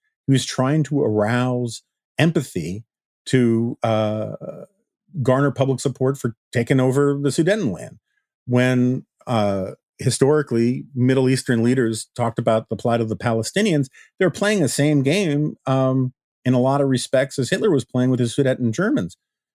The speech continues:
Now, a lot of those Arab leaders and, and, and Persian leaders and Turkish leaders, um, were not enormous fans of, they were not p-,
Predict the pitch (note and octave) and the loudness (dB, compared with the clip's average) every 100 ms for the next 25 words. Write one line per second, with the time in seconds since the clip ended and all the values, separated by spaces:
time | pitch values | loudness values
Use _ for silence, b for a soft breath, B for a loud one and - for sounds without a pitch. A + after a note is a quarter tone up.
0 | _ C3 A2+ D3+ F#3 C#3+ D3 C#3 C#3 D#3+ | _ 0 2 2 2 2 2 2 2 2
1 | D#3 C#3 B2+ A2+ A2+ - A2 G#2+ G#2+ A2 | 2 0 0 -2 -2 -2 -2 0 0 0
2 | A2 G#2+ A2 G#2 A2+ A2 A2+ G#2 G#2 G#2 | 2 2 2 2 2 0 0 0 -2 -4
3 | F#2+ A2+ _ _ _ _ - A#2 A2+ A#2+ | -2 -2 _ _ _ _ -4 0 0 0
4 | A#2+ D3+ D#3+ - _ - A#2+ A#2 B2 D3 | 0 0 -2 -6 _ 0 2 4 2 2
5 | C3 - - A#2+ C#3+ B2+ G#2+ F#2+ G2+ - | 0 -2 -4 0 2 2 0 -4 -8 -2
6 | G#2+ G#2 G2 F#2+ F2+ - - _ _ _ | 0 2 0 -4 -8 -18 -20 _ _ _
7 | _ _ - D#3+ E3 - | _ _ 2 2 2 -2